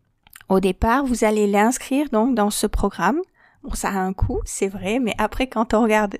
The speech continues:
tout ce qui est proposé, je trouve que le coût est raisonnable pour l'aventure. Vous allez pouvoir choisir parmi six univers différents.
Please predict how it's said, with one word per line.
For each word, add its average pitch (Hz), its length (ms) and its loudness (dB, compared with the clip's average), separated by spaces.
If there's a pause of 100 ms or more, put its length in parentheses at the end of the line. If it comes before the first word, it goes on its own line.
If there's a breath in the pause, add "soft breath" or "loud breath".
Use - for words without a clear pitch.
tout 247 100 4
ce - 80 -2
qui - 100 0
est 226 60 4
proposé, 220 580 0
je - 120 -10
trouve - 200 -2
que - 100 0
le 196 60 0
coût 277 260 0
est 214 100 2
raisonnable 208 580 2 (340 loud breath)
pour - 160 -2
l'aventure. 190 580 0 (440 loud breath)
Vous 247 100 2
allez 277 160 4
pouvoir 285 320 2
choisir 269 460 0
parmi 247 380 2
six 330 400 2
univers 269 480 2
différents. 247 580 0